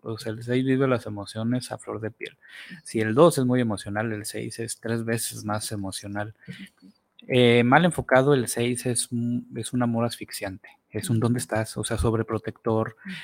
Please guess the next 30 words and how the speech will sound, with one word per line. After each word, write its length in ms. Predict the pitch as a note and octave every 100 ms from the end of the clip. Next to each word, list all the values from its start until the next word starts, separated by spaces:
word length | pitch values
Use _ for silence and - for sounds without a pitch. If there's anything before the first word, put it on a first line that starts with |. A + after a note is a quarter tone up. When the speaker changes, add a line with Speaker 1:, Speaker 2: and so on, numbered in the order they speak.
| -
Speaker 1:
El 440 | A2+ G#2+ A2 A2+ -
"ya 140 | A#2
tienes 240 | - C3+ B2+
cinco 220 | C3 C3
minutos 340 | A#2+ A#2+ B2+
que 100 | -
no 100 | A2+
me 100 | B2
mandas 260 | B2 A#2+ B2
mensaje, 380 | A#2+ G2+ G#2+ A#2+
¿estás 280 | A2 A#2 A#2
bien?". 360 | A#2 A#2 A#2 A2+
O 60 |
sea, 280 | - A2+ A2+
es 120 | A#2
de 80 | A#2+
ese 180 | B2+ C3
Speaker 2:
Guau. 140 | - -
Speaker 1:
tipo, 360 | B2+ B2 A2+
muy... 920 | A2 A#2 B2 B2 C3 C3+ B2+ G2+ G#2 - - - - _
Eh, 140 | A#2+ B2
excede 600 | B2+ - D3 C3 G#2 G2+ _
mucho 300 | A2 - A2
eso. 180 | - A#2+
Y 100 | A#2
aparte 420 | - C3 C3+ D3+
el 160 | C#3
seis, 380 | A#2+ C3+ A2+ -
mal 120 | A2 A2+
enfocado, 500 | A2+ G#2+ A2 A2